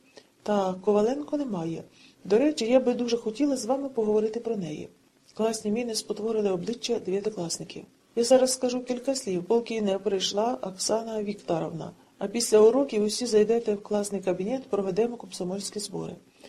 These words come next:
Подумайте кожен, що ви можете сказати, щоб засудити поведінку Коваленко». Увійшла вчителька російської літератури. «Я ізвиняюсь», — звернулась до неї Олена Тарасівна. «Ви розрішите, я скажу лише кілька слів».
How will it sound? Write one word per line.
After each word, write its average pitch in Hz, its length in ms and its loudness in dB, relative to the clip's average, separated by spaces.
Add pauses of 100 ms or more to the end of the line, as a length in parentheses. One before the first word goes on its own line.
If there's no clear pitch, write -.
(440)
Подумайте 233 600 2
кожен, 220 420 2
що 233 220 2
ви 233 80 2
можете 220 340 -4
сказати, 220 480 -2
щоб 202 240 -2
засудити 185 560 -2
поведінку 196 580 -2
Коваленко». 175 600 -6 (520)
Увійшла 214 300 2
вчителька 254 400 -4
російської 208 480 -2
літератури. 202 640 -6 (220)
«Я 202 160 0
ізвиняюсь», — 196 680 -2
звернулась 180 480 -4
до 170 80 -2
неї 170 160 -2
Олена 175 280 -2
Тарасівна. 160 520 -6 (500)
«Ви 220 260 6
розрішите, 185 680 0
я 214 180 4
скажу 214 340 0
лише 214 220 -2
кілька 262 360 -2
слів». - 320 -8